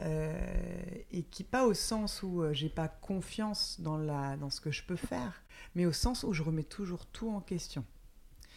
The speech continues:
Et au sens où, bien sûr, je traverse, euh, où je suis traversée par des moments où, euh, euh, je suis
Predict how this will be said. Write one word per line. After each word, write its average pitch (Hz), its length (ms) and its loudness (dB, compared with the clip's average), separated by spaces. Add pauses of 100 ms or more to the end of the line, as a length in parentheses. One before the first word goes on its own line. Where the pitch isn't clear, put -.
(320)
Et 165 80 2
au 160 80 4
sens 240 380 0
où, 240 160 2
bien 180 200 4
sûr, 214 300 0
je 156 140 2
traverse, 185 580 0
euh, - 160 0
où 147 100 0
je 147 120 0
suis 185 180 -4
traversée 165 460 0
par 180 200 0
des 151 120 2
moments 170 500 2
où, 160 220 0
euh, 139 100 0 (440)
euh, 151 180 0
je 143 100 2
suis - 240 -6